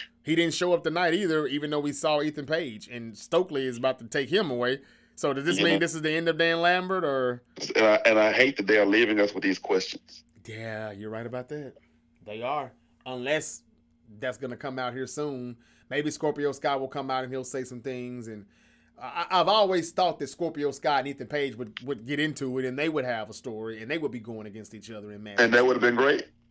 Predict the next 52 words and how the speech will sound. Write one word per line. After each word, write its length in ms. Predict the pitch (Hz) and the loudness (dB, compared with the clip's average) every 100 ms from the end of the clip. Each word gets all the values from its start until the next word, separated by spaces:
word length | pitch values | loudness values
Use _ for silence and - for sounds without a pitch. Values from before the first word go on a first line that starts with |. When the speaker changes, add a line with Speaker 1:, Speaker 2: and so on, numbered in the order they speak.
| _ | _
Speaker 1:
It 160 | 139 143 | -8 -2
would 260 | 170 170 | 0 4
be. 180 | 190 160 | 2 4
Speaker 2:
But 160 | - 117 | 4 4
this, 200 | 147 392 | 4 6
eh, 140 | 135 - | 4 8
hey, 160 | 151 139 | 8 8
hey, 160 | 139 151 | 6 4
but 140 | 135 | 4
Jarvis, 340 | 143 151 123 117 | 6 6 6 4
this 220 | 147 151 | 2 2
is 100 | 135 | 4
the 200 | 131 127 | 6 6
exact 340 | 113 127 139 135 | 6 4 4 4
opposite 340 | 143 135 127 | 2 2 -2
of 80 | 120 | 0
Team 260 | 139 131 131 | 2 2 2
Taz. 480 | - 165 - - _ _ _ 104 | 4 4 2 -2 _ _ _ 2
None 220 | 120 143 | 4 6
of 60 | 147 | 6
these 180 | 147 | 6
guys 300 | 143 151 156 147 | 6 6 6 4
got 180 | 165 156 | 4 6
over. 360 | 185 170 139 - _ 107 | 2 0 -6 -8 _ -18
Speaker 1:
No, 500 | 104 107 113 117 - | -14 -12 -10 -10 -10
they 140 | 110 113 | -10 -10
did. 200 | 113 107 | -10 -8
They 100 | 120 | -8
really 280 | 117 120 101 | -6 -8 -8
did. 220 | 117 104 | -10 -10
And 80 | 110 | -12
it's 120 | 113 | -12
the 80 | - | -14
complete 320 | 143 131 120 | -12 -8 -4
opposite. 420 | 123 - - - | -4 -4 -14 -2
Speaker 2:
The 80 | 120 | -2
Speaker 1:
You're 80 | 117 | 4
Speaker 2:
faction, 380 | 151 175 - 123 | 6 6 4 2
Speaker 1:
right. 40 | |
Speaker 2:
the 80 | 151 | 2
faction 400 | 165 180 190 165 | 6 4 4 2
did 180 | 151 151 | 2 4
them 160 | 151 | 2
no 160 | 147 151 | 4 2
good. 360 | 151 - - - _ _ _ - | 2 -4 -4 -8 _ _ _ -20
Speaker 1:
<sighs> 1000 | - - - - _ _ _ _ _ - | -16 -16 -18 -20 _ _ _ _ _ -16
Sad 340 | - 151 156 | -2 0 0
to 60 | 156 | 0
say, 200 | 175 - | 0 0
but 120 | 156 | -2
it 100 | 147 | 0
didn't. 300 | 170 156 | 0 0